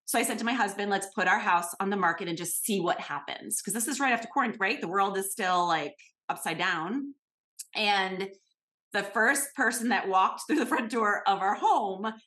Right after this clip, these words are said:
said, "Full ask, thirty-day close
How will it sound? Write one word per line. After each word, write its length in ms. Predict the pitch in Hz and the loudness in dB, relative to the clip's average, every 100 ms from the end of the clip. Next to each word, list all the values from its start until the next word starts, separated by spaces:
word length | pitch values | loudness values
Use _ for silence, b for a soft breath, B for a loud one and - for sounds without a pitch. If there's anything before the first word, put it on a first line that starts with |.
| _ _ - | _ _ -10
said, 640 | - 226 202 196 190 196 - _ _ _ | 0 2 2 0 -4 -10 -18 _ _ _
"Full 200 | - 320 | -4 -2
ask, 360 | - 208 196 190 - 247 - | 0 0 -2 -4 -10 -20 -4
thirty-day 400 | 294 311 269 254 | -2 0 0 -2
close 480 | 240 226 202 196 | -2 0 0 0